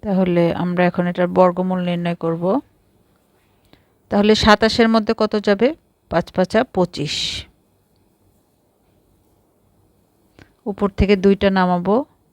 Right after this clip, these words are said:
দেখো, পাঁচের সাথে দুই গুণন করলে পাবো দশ। এখানে যদি আমরা দুই নেই, বোঝাই যাচ্ছে দুই নিলে কিন্তু এটা মিলে যাবে,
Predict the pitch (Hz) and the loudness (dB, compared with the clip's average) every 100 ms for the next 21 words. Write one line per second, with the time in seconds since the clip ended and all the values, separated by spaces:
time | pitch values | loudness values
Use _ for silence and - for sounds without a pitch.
0 | _ _ _ _ _ _ 190 190 220 233 | _ _ _ _ _ _ -2 2 2 4
1 | 214 196 - 202 208 214 202 202 190 190 | 4 4 2 -4 -2 -2 0 2 2 0
2 | 185 185 196 185 170 180 170 143 139 - | -2 -2 -2 0 0 0 2 2 0 -8
3 | - - _ _ _ _ _ _ - 190 | -16 -18 _ _ _ _ _ _ -14 -4
4 | 214 208 220 214 214 190 202 202 190 214 | -2 2 4 4 4 4 4 4 4 2
5 | 202 190 208 208 190 175 - 220 247 190 | 2 0 2 4 4 2 0 0 2 2
6 | 190 185 190 196 202 196 196 208 196 165 | 2 2 2 0 -2 -4 -2 -2 0 0
7 | 147 - 160 | 0 -2 -6